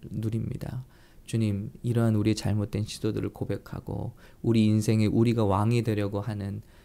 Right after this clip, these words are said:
이 못된 습성을 또 한번 회개합니다. 하나님, 주님께서 하나님이시고 주님께서 여호와이십니다. 주님, 우리가 그 손 안에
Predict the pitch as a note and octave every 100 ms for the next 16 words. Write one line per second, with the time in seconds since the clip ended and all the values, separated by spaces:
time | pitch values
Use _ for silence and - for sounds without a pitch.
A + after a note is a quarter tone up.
0 | - A#2 A2+ A2+ - B2 - - A#2 A2
1 | G#2+ A2 - - A#2 A2 G#2+ B2+ C3 A2
2 | G#2+ G#2+ C3 A#2+ - - - - B2+ A#2
3 | A2 G2+ - B2+ C3 C3 A#2 A2+ A#2 A2
4 | G#2 - - - - - - A#2 B2 B2
5 | B2 B2 A2 A2 A2 A2+ - B2+ C3 C3+
6 | C3+ - - - - - A#2 A2+ A2 A#2
7 | A2+ A2 - B2 - C#3 C3+ B2+ B2